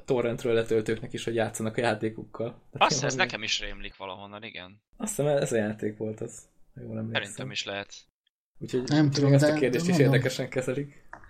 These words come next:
Speaker 1: Mondjuk
Speaker 3: De
Speaker 1: ez is
Speaker 3: ez
Speaker 1: reklám, kb.
Speaker 3: igen,
Speaker 1: hogy
Speaker 2: tehát
Speaker 1: ilyet
Speaker 3: persze.
Speaker 1: csinálnak.
Speaker 3: Viszont ezt merem ajánlani, aki szereti az ilyen menedzselős játékokat, mert tényleg piszok jó. A harmadik, amit behúztam, arról meg már azt hiszem beszéltünk, ez a Brothers,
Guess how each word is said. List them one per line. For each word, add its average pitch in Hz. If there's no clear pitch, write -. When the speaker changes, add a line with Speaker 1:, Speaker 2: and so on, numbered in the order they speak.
Speaker 1:
Mondjuk 180
Speaker 3:
De 190
Speaker 1:
ez 165
is -
Speaker 3:
ez 143
Speaker 1:
reklám, 113
kb. 101
Speaker 3:
igen, 160
Speaker 1:
hogy 123
Speaker 2:
tehát 95
Speaker 1:
ilyet -
Speaker 3:
persze. 120
Speaker 1:
csinálnak. 113
Speaker 3:
Viszont 180
ezt 180
merem 151
ajánlani, 135
aki 131
szereti 131
az 127
ilyen 127
menedzselős 127
játékokat, 127
mert 123
tényleg 117
piszok 123
jó. 127
A 196
harmadik, 180
amit 160
behúztam, 156
arról 147
meg 143
már 147
azt -
hiszem 127
beszéltünk, 123
ez 123
a 120
Brothers, 120